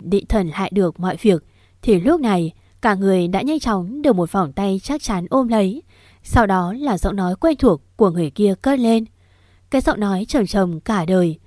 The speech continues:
có khi tôi chẳng bao giờ quên được. "Ngọc, em đừng động đậy, sức khỏe em vẫn còn yếu lắm. Để tôi gọi bác sĩ vào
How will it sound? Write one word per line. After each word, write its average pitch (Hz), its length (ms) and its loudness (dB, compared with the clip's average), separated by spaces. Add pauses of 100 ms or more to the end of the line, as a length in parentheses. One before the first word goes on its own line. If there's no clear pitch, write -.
(180)
có 190 140 0
khi 202 420 -2
tôi 285 120 0
chẳng 247 220 -2
bao 294 120 2
giờ 196 280 0 (120)
quên 285 220 4
được. 208 260 2 (1800)
"Ngọc, 202 340 0 (200)
em 240 120 2
đừng 202 180 4
động 175 200 0
đậy, 180 220 0 (280)
sức - 220 0
khỏe 196 340 2
em 196 140 0
vẫn 196 100 -4
còn 233 180 2
yếu 180 220 2
lắm. 254 240 -2 (400)
Để 202 280 4
tôi 214 140 0
gọi 180 300 2
bác 254 180 -2
sĩ 233 160 -4
vào 180 320 0